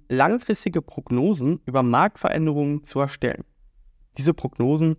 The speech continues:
können dir helfen, zukünftige Trends zu antizipieren und deine Preisstrategie entsprechend auszurichten.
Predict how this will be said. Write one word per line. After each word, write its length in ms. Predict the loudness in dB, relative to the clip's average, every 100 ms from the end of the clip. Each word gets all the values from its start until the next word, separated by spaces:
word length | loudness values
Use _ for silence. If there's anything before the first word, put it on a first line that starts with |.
| _ _ _ _
können 180 | 4 4
dir 60 |
helfen, 440 | 6 2 2 2 0 -4 -20 -20 _
zukünftige 600 | -2 2 0 2 0 0
Trends 360 | 0 0 0 -2
zu 200 | -6 -6 -2
antizipieren 760 | 0 0 -2 -4 0 2 0 -4 _
und 260 | -6 -6 0
deine 280 | 2 4 2
Preisstrategie 920 | 0 0 0 -2 -4 -2 -2 -2 -2 -6 -20 -4
entsprechend 500 | -4 0 -2 -2 2
auszurichten. 580 | 2 0 -8 -10 -10